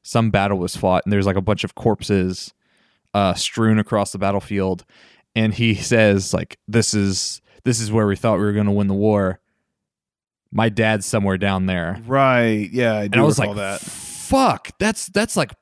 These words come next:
Speaker 1: that's pretty impactful." And then it's just like, "Okay, moving on."
Speaker 2: Yeah.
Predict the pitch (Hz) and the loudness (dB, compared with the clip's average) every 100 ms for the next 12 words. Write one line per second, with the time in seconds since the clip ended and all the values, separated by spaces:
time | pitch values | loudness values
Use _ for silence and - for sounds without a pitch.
0 | - 208 247 - - 185 175 165 165 185 | -6 -4 -2 -4 -2 2 2 2 2 0
1 | 202 - 123 98 - 139 147 - 139 139 | -2 0 2 2 0 2 2 0 0 0
2 | 117 - - 240 214 202 190 147 135 131 | 0 -2 -2 2 2 2 2 2 2 -2
3 | _ 131 117 98 | _ 2 2 0